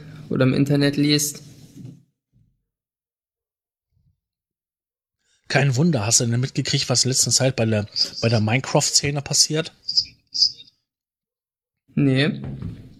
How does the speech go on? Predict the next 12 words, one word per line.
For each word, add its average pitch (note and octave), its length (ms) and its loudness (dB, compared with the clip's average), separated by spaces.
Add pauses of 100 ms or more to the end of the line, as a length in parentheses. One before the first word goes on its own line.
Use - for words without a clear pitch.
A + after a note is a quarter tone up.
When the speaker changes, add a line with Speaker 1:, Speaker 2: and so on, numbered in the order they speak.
(140)
Speaker 2:
Nee, C3+ 160 2
hast D3 160 2
du D#3 40 2
das B2+ 200 0
Video D#3 240 2
nicht D3+ 160 -2
gesehen D#3+ 260 2
von C#3+ 200 2
Klängern D3+ 520 2
oder B2+ 240 4
von, A#2+ 420 2
ähm, A#2 300 2